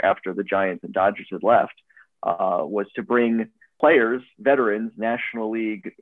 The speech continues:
uh, no-, names that were known throughout the National League, um, onto the team, whether they were familiar with New York fans or just familiar, you know, with fans of the na-, of the National League or people who followed the National League. So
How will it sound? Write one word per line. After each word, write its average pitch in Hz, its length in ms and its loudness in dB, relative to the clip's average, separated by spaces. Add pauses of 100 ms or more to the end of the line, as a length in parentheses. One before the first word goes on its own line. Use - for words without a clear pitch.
(140)
uh, 101 160 -4
no-, 143 280 4
names 135 440 4
that 127 140 4
were 123 80 0
known 120 300 0
throughout 113 300 0
the 110 80 -6
National 104 400 -4
League, 98 340 -6 (400)
um, 98 340 -2 (280)
onto 117 280 2
the 101 80 -4
team, - 460 -4 (240)
whether 110 360 4
they 104 180 2
were 98 300 -2 (300)
familiar 107 440 2
with 101 140 0 (460)
New 120 80 2
York 120 300 6
fans 107 440 2
or 104 140 0
just 101 280 -4
familiar, 101 680 0 (180)
you 104 60 -4
know, 87 140 2
with 92 200 0 (320)
fans 113 320 4
of 104 140 -2
the 101 80 0
na-, 90 320 2
of 98 120 -4
the 90 60 -6
National 87 420 -2
League 78 260 -2
or 73 80 -6
people - 280 -8
who - 120 -18
followed 87 240 0
the 76 80 -8
National 64 360 -8
League. - 140 -14 (480)
So 110 420 6